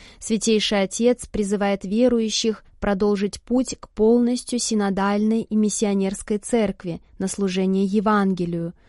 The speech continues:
усилить молитву о евангелизационной миссии церкви, а также участвовать в святых мессах – ибо участие в евхаристической трапезе связано с миссионерскими начинаниями, стремящимися охватить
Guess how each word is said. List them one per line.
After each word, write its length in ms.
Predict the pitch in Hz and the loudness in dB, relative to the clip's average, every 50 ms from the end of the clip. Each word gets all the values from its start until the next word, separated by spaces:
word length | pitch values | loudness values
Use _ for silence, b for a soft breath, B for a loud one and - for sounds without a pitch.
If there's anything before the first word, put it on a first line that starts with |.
| b b b b b b b b b | b b b b b b b b b
усилить 480 | - 214 - - - 240 208 220 196 - | -6 -4 -4 0 0 2 2 2 0 0
молитву 640 | 214 202 196 202 214 220 208 - 202 196 196 - - - | 0 2 2 2 2 0 0 0 -2 -2 -2 -2 -2 -2
о 80 | 196 | 0
евангелизационной 1120 | 208 208 180 208 202 208 196 208 202 208 196 214 202 - - - 226 220 208 202 190 185 190 | 0 2 2 2 2 2 2 2 2 2 0 0 -2 -2 0 2 2 2 2 2 2 2 2
миссии 520 | 196 202 214 226 220 - - - 202 190 | 2 2 2 2 2 0 -2 -4 -4 -4
церкви, 680 | 180 - - - - 233 233 226 - - 202 202 196 208 b b b b b b | -4 -4 -2 0 2 2 2 0 -2 -4 -4 -4 -4 -6 b b b b b b
а 100 | 214 208 | -6 -2
также 340 | - 220 220 196 190 208 | 0 0 0 2 0 0
участвовать 640 | 208 196 - - 233 226 247 240 - - 247 233 240 - | -2 -2 0 0 2 2 2 0 -2 -2 -2 -2 -2 -2
в 40 | |
святых 480 | - - 214 202 190 - 208 208 - - | -4 -2 -2 -2 0 0 -2 -2 0 0
мессах – 680 | 226 226 226 214 202 190 - - - 170 165 - - _ _ _ _ _ _ - | 2 4 4 4 2 0 -4 -6 -8 -8 -10 -10 -14 _ _ _ _ _ _ -6
ибо 340 | - 208 185 202 190 - - - | -4 -2 0 0 -2 -2 -4 -4
участие 840 | 208 202 - - - 240 226 226 226 220 - - - - 202 190 185 | -6 -6 -4 -2 0 2 2 2 2 0 -2 -6 -6 -4 -2 -2 -2
в 40 | 185 | -2
евхаристической 960 | 190 208 202 - 220 214 214 214 - - 233 208 - 214 196 - - 190 180 | -4 -4 -4 -2 -2 -2 -2 -2 -2 -4 -4 -4 -4 -6 -6 -6 -6 -6 -6
трапезе 680 | - - 202 208 226 240 - - 233 214 214 220 - - | -4 -2 0 0 0 0 0 -2 -2 0 0 -2 -4 -4
связано 640 | - - - 196 208 202 196 196 196 190 214 208 220 | -8 -10 -4 -2 0 2 2 0 0 0 -2 -2 -2
с 100 | - - | -2 -2
миссионерскими 840 | 220 208 - - 220 202 196 196 190 185 190 - - - - 202 196 | -2 -2 -2 -2 -2 0 0 0 0 -2 -2 -6 -8 -6 -4 -2 -2
начинаниями, 1000 | 196 185 180 - - 208 196 196 202 214 208 208 196 190 180 175 175 165 170 - b b b b b b | -2 -2 -4 -4 -4 -2 0 0 2 2 2 2 2 0 0 -2 -4 -4 -6 -8 b b b b b b
стремящимися 880 | - - - 214 220 214 208 208 202 - - - 202 190 190 - - 190 | -10 -2 2 4 4 6 6 4 2 2 0 0 0 -2 -2 -2 -4 -4
охватить 560 | 185 - 202 190 180 - - 220 226 - - | -4 -4 -4 -4 -4 -4 -4 -6 -6 -6 -10